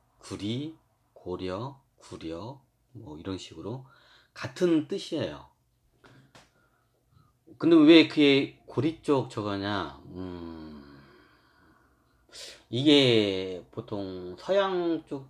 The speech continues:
거고 우리 쪽 이쪽하고 좀 다 틀리긴 한데, 이게 우리 쪽에서는 이 고-, 저기 이 사-, 저기 책, 사채라고 해야 하나? 이 고리? 그냥 고리 대금 업자와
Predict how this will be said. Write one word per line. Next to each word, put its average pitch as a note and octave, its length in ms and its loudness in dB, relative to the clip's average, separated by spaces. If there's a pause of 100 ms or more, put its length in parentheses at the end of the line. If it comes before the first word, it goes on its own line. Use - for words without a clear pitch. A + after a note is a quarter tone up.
(180)
거고 A2+ 300 -6
우리 G2+ 240 -12
쪽 A#2+ 220 -6
이쪽하고 G2 500 -10
좀 E2+ 240 -18
다 - 160 -20 (100)
틀리긴 F#3 380 -6
한데, A2+ 520 -6 (760)
이게 B2 340 0
우리 C3 240 -2
쪽에서는 C3 760 -2
이 A2+ 260 -6 (160)
고-, - 320 -8 (120)
저기 E2 1000 -6
이 G#2+ 560 -2
사-, - 220 -10 (260)
저기 F#2+ 320 -12
책, - 200 -12 (220)
사채라고 F3+ 720 -8
해야 F#2+ 100 -6
하나? G#2+ 160 -10
이 E2+ 160 -16
고리? G#2 440 -6 (260)
그냥 G#2 240 -6
고리 D#3 640 2 (760)
대금 B2 400 2
업자와 G2+ 1300 0